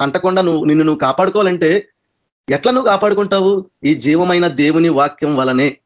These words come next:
నిన్ను నువ్వు కాపాడుకోగలుగుతావు. ఈ వాక్యం లేకపోతే కాపాడుకోవడం అనేది అది అసాధ్యమే.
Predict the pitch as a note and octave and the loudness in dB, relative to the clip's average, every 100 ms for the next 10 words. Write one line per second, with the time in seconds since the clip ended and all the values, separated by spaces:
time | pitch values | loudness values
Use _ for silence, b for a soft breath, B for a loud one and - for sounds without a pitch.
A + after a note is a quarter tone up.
0 | - C#3+ D3 C#3+ C3+ E3 D3+ C#3+ D3+ C3 | -4 0 0 0 -2 -2 -2 -2 -2 0
1 | B2+ B2 - _ _ _ - A#2+ A2+ - | -2 -4 -8 _ _ _ -4 0 0 0
2 | G3+ G3 F#3+ G3+ - - E3 F#3 F3+ F#3+ | 0 0 0 -2 -2 -2 -2 -2 0 0
3 | F3+ F3+ F3 E3 C3+ B2+ - F3+ F3 G3+ | 0 0 0 0 0 -2 0 0 0 0
4 | G#3 | 0